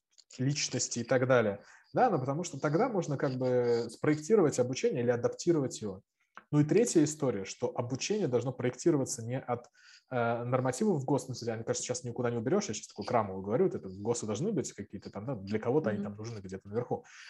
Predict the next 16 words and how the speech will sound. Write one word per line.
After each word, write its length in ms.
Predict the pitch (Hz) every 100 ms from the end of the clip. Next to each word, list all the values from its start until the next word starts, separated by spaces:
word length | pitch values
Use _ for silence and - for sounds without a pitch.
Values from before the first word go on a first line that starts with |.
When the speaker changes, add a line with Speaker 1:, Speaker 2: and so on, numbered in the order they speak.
| -
Speaker 1:
Но 60 | -
просто 220 | 147 -
оно 200 | 135 175
должно 260 | 156 156
проектироваться 600 | 156 135 131 220 202 - -
от 220 | 127 120
двух 300 | 117 151 180
вещей. 520 | 131 131 - 113 92 - _ _ _ _
Первое, 360 | 175 175 127 117
от 300 | - - -
ценности 600 | - 247 233 190 - 117
того, 260 | 127 131
что, 140 | 123 -
чему 280 | - 139 147
мы 200 | 131 123
учим. 320 | 113 - 98